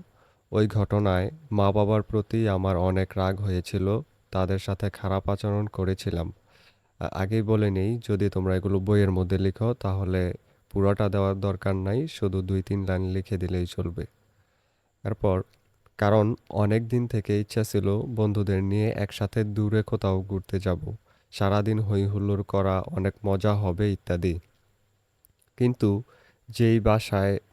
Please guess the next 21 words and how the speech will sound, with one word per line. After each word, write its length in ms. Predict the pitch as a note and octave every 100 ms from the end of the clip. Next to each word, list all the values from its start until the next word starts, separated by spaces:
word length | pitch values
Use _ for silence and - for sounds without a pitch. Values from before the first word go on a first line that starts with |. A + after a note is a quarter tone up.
| -
বাবা 260 | G2+ G2+ G#2+
মাকে 320 | G#2+ G#2 G2+
জানালাম 500 | G2 G2+ G#2+ G2+ G2+
শিক্ষা 300 | - A2 G2+
সফরের 460 | - F#2+ G2+ G2 G2
কথা, 480 | - G#2+ G2 G#2+ D3+ _ _ -
তখনই 360 | G#2 - G#2
তারা 220 | F#2+ F#2+
বাধা 340 | F#2+ G2 G2 G2
দিল, 260 | F2+ F2+ G#2+ - _ _ _ -
যেতে 280 | A2 G#2+ A2
হবে 280 | G#2 F#2
না 120 | F#2+ F#2
বলল। 340 | F2+ F2 F2 A2+ _ _ _
প্রথমে 400 | G#2 G#2 A#2 A#2
তাদেরকে 680 | G#2+ F#2+ F#2+ F#2+ - A2 - _ -
অনেকভাবে 600 | - G2+ G2+ G#2 A2 G2+ G#2+
বোঝানোর 420 | A#2 A2 G2+ G2
চেষ্টা 380 | - G#2 - G2
করেছিলাম 600 | G#2 G2+ - G#2 G#2 G#2
যে 260 | F#2+ F#2